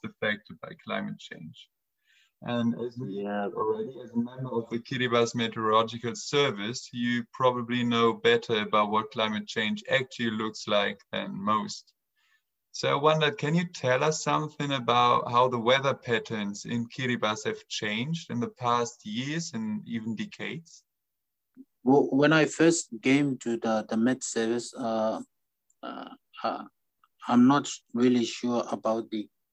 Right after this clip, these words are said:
Speaker 2: climate change, but actually during the, my work in the climate service, I, I realized that the data that we provide also have very important roles in, in see how weather patterns have changed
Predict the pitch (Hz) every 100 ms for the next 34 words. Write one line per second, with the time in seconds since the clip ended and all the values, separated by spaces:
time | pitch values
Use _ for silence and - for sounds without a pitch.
0 | 117 113 110 117 117 - 104 110 - -
1 | 110 - _ _ _ _ _ _ _ -
2 | 123 120 - 135 131 113 135 143 139 120
3 | 113 107 98 98 120 113 110 110 123 -
4 | 107 107 - 117 117 120 - 110 117 -
5 | - - 113 113 - 113 110 113 107 110
6 | 113 - 101 98 _ _ _ _ _ _
7 | _ - 101 113 117 117 107 107 104 107
8 | 107 - 104 101 107 107 110 104 - 95
9 | 87 _ - 107 104 98 110 113 110 92
10 | - - 101 107 104 107 104 95 104 110
11 | 113 - 98 95 101 - _ _ - 101
12 | - 113 104 104 101 95 110 104 - 101
13 | 101 104 107 - 247 110 101 - - 101
14 | 104 -